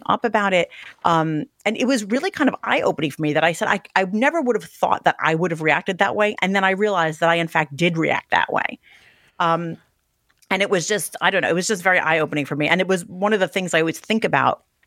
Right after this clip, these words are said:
as a result of the Me Too movement, that I realized how I personally had acted in a situation, um, that I, I should have acted differently. Um, but, you know, i-, i-, people who are in power and in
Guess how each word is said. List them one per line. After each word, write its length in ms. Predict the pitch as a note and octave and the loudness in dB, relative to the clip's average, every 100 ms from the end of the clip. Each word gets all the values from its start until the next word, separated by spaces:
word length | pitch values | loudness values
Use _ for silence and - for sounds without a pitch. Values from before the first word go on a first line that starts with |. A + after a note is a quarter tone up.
| - - | -20 -4
as 200 | D3+ D3+ | 0 0
a 60 | D#3 | 0
result 320 | D3+ D3+ C#3+ | -2 -2 -2
of 60 | D3 | -2
the 60 | |
Me 120 | C#3+ C#3 | -2 -2
Too 160 | - | -2
movement, 340 | G#3+ D#3 C3+ - | -2 -2 -2 0
that 100 | - | 0
I 160 | E3 | 0
realized 920 | E3 D3 F3 B3+ D#3+ A2+ F#2 - - - _ _ - | 0 -2 0 0 2 2 0 -2 -10 -16 _ _ -18
how 300 | - F3 D#3+ - | -4 0 0 0
I 280 | D#3 E3 D#3+ | 0 0 -2
personally 540 | - E3+ D3 D#3+ C#3+ C#3 | -2 -2 0 0 0 0
had 140 | C3+ | 0
acted 440 | G2+ C#3+ - C#3 - | 2 0 0 -2 0
in 120 | E3+ | 0
a 60 | E3 | 0
situation, 680 | - C#3 D3 C#3+ - A#2+ B2 - - - - | -2 -2 0 0 0 -2 -2 -8 -20 -16 -2
um, 420 | C#3 B2+ B2 C#3+ - _ _ _ - | 0 2 0 -6 -12 _ _ _ -4
that 320 | D3+ C3 - - | 0 0 -2 -4
I, 140 | E3 - | -2 0
I 100 | D3+ | -2
should 180 | - F3 | 0 0
have 80 | D#3+ | 0
acted 260 | F3 F#3+ | -2 -4
differently. 440 | F3 G#3 - C#3 C#3 - - - - | -2 -2 -2 -2 -4 -14 -16 -18 -4
Um, 340 | F3+ E3+ E3+ E3 - | 0 2 0 -6 -8
but, 240 | F3+ A3+ - - | -2 -2 -2 -4
you 140 | A#3+ | 0
know, 180 | A#3 G#3 | 0 0
i-, 240 | - - - _ - | -6 -14 -18 _ -10
i-, 200 | C3 - - - A3+ | -8 -8 -12 -16 -8
people 360 | B3+ C#4 D#4+ D4 | -6 -2 -2 0
who 120 | C4 | 0
are 100 | A#3+ | 0
in 200 | - G3 | -2 -4
power 560 | - D3 E3 A#3 D#4+ - | 0 0 2 -2 -6 -4
and 200 | E3+ E3+ | -4 -4
in 380 | F#3 F3 E3+ E3+ | -2 -2 -2 -4